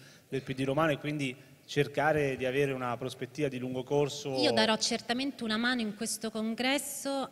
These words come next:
Speaker 2: a far sì che la politica a Roma sia, nel Partito Democratico, una politica degna della capitale d'Italia.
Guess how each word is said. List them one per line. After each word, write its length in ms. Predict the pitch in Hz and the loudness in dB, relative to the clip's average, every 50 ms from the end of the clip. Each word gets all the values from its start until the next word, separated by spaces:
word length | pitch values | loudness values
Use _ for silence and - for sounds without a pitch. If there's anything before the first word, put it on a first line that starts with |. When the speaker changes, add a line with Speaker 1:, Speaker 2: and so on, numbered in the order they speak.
| - - | -6 -4
Speaker 2:
a 340 | 208 208 214 208 208 185 180 | -2 0 0 0 0 -2 -4
far 340 | - - - - 226 214 220 | -8 -12 -8 -4 -2 -2 -2
sì 480 | 226 202 160 - - 254 262 262 262 - - - - - | -2 -4 -6 -6 -6 -4 -4 -4 -4 -8 -12 -18 -20 -10
che 140 | - 220 214 | -4 -2 0
la 120 | 202 196 | 0 0
politica 520 | 190 214 220 226 247 247 - 233 220 - 208 | -2 -2 -4 -4 -4 -6 -6 -8 -6 -4 -4
a 100 | 202 202 | -4 -4
Roma 320 | - 254 254 254 233 202 190 | -2 -2 0 0 0 0 -2
sia, 580 | - - - 226 233 233 220 214 214 214 202 - - - - - _ _ _ _ _ _ _ _ _ | -4 -6 -6 -4 -2 -2 0 0 0 -2 -4 -8 -12 -20 -20 -20 _ _ _ _ _ _ _ _ _
nel 220 | 196 175 180 170 | -4 -4 -4 -2
Partito 420 | - 185 180 180 - 247 - 208 190 | -2 -2 -4 -2 -4 -4 -4 -2 -2
Democratico, 580 | 202 208 233 277 - 339 277 - - 196 202 | -2 -2 -2 -2 0 0 0 0 0 -4 -4
una 160 | 208 214 220 | -2 -2 -2
politica 580 | 214 233 240 233 214 - - 196 - 202 196 - - - | -2 -2 -4 -4 -4 -6 -8 -8 -6 -6 -6 -6 -8 -12
degna 800 | 202 190 190 262 277 285 294 294 302 302 311 311 311 311 311 302 - - - - - - - - - - | -8 -2 2 2 4 4 4 2 2 4 4 4 4 4 2 0 -4 -10 -18 -20 -20 -20 -20 -20 -20 -12
della 340 | - 202 190 240 247 254 240 | -4 2 4 4 6 4 2
capitale 460 | - 208 196 - 202 196 196 185 190 | -2 -2 -4 -4 -4 -2 -2 -2 -2
d'Italia. 580 | 185 185 180 - 180 160 160 170 180 175 175 | -2 -4 -4 -4 -2 -2 0 -2 -2 -2 -4